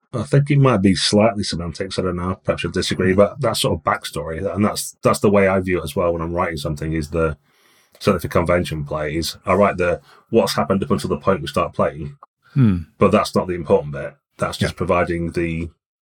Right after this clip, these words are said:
Speaker 1: whatever, the manure, <laughs> if you will, to plant the seeds of your game in. And,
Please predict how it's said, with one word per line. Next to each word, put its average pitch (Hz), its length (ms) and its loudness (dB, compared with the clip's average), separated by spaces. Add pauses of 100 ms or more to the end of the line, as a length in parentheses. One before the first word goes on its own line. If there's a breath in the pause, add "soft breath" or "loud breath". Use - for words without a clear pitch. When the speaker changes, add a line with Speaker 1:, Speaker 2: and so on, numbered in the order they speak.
(100)
Speaker 1:
whatever, 82 460 -2
the - 80 0
manure, 98 500 2
<laughs> - 60 -20
if - 180 -4
you 98 80 2
will, 98 320 0 (240 loud breath)
to - 100 0
plant 95 280 4
the 95 80 -2
seeds 95 280 2
of 92 60 -4
your 92 180 -2
game 92 300 -4
in. 80 100 -6
And, 82 220 -6